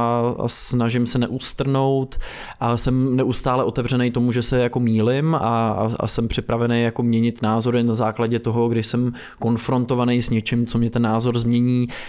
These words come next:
Nechci se prostě usazovat v nějakých jako svých pozicích a zakopávat se v příkopech, když vím, že to prostě jako zdaleka nemusí být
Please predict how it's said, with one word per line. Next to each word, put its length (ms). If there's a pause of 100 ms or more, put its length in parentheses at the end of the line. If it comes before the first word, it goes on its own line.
Nechci 340
se 100
prostě 300
usazovat 580
v 60
nějakých 440
jako 180
svých 380
pozicích 640
a 60
zakopávat 560
se 100
v 60
příkopech, 540
když 440 (380)
vím, 360
že 560 (800)
to 100
prostě 420 (300)
jako 300
zdaleka 460
nemusí 380
být 380